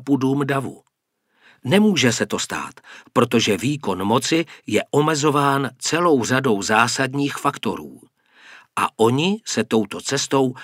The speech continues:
očividně nemíní vydat. Jakmile jednáte jako evropská mocnost, ovzduší vás nutí k etickému zamyšlení nad vlastním lepším já a naopak k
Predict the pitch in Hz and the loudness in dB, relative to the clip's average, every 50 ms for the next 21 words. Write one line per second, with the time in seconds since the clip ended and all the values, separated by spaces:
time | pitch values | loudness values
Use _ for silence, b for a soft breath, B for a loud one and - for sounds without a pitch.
0 | B B B _ 160 196 - 196 202 196 202 202 - - 180 175 175 165 - _ | B B B _ 0 2 6 6 6 6 6 4 4 2 2 2 2 0 -4 _
1 | _ - 101 104 113 120 131 131 131 131 131 135 135 135 123 107 101 - - - | _ -6 -2 0 2 2 2 2 0 0 0 -2 -2 -2 -2 -4 -6 -6 -8 -12
2 | - - - _ _ _ _ _ _ _ _ _ _ _ _ _ _ _ _ _ | -12 -18 -20 _ _ _ _ _ _ _ _ _ _ _ _ _ _ _ _ _
3 | _ _ _ _ _ _ _ _ _ _ _ _ _ - 110 123 127 120 - 113 | _ _ _ _ _ _ _ _ _ _ _ _ _ 0 2 4 4 4 2 2
4 | 123 110 107 104 107 117 110 117 123 120 120 120 117 - 113 107 104 104 - - | 4 4 6 6 6 4 6 6 6 6 6 6 4 2 2 2 2 2 0 -2
5 | 95 - - 123 113 113 120 - - - - 98 95 90 87 110 139 - - - | -6 0 0 2 4 4 2 2 0 -4 -4 -2 -2 -2 -2 -4 -4 -4 -4 -4
6 | 98 90 80 - - - B B B B B B B 127 135 131 139 131 160 196 | -4 -4 -6 -8 -12 -14 B B B B B B B 2 4 4 2 0 0 2
7 | 190 - - 185 185 147 131 113 98 90 - - 107 131 147 143 - 156 147 143 | 2 2 0 0 2 2 4 2 2 0 -2 -4 -4 -4 -4 -4 -6 -4 -4 -4
8 | - - - - 127 - 160 151 - - 170 156 156 147 120 101 98 113 120 - | -6 -6 -6 -4 -2 -2 -2 -4 -2 -2 -2 -2 0 0 -2 -2 0 0 0 2
9 | - 101 - 151 151 147 151 151 151 151 143 B B B B B - 110 120 131 | 2 0 0 2 2 2 2 2 0 0 -2 B B B B B 0 4 4 4
10 | 135 151 147 165 175 175 - - 175 180 175 165 147 131 151 151 - - - 143 | 4 4 2 2 0 0 -2 -2 0 2 2 4 4 4 4 4 4 2 4 2
11 | 127 107 101 98 95 90 87 87 90 117 - B B B B B B B - 113 | 0 0 0 0 0 -2 -2 -4 -8 -10 -12 B B B B B B B -2 -2
12 | 101 92 101 120 - - 180 - - 170 175 - - - b b b b b _ | -2 2 2 0 2 2 -2 2 2 2 2 2 -2 -10 b b b b b _
13 | - | -14